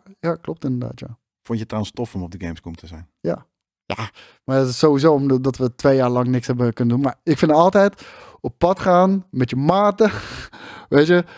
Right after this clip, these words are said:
Speaker 1: En, eh, dan ook de gezellige avonden die we eraan vastplakken. En, eh,
Speaker 2: Ja,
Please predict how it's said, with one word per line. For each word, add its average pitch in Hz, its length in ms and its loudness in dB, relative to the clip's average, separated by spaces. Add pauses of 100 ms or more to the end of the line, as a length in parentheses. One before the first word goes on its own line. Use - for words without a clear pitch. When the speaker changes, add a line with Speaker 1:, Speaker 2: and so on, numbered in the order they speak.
(400)
Speaker 1:
En, 123 180 4
eh, 127 120 4
dan 127 160 4
ook 123 240 2
de 123 80 2
gezellige 131 420 2
avonden 156 500 4
die 151 180 4
we 147 100 6
eraan 139 260 4
vastplakken. 131 720 -2 (360)
En, 123 320 0
eh, - 100 -4
Speaker 2:
Ja, 113 500 0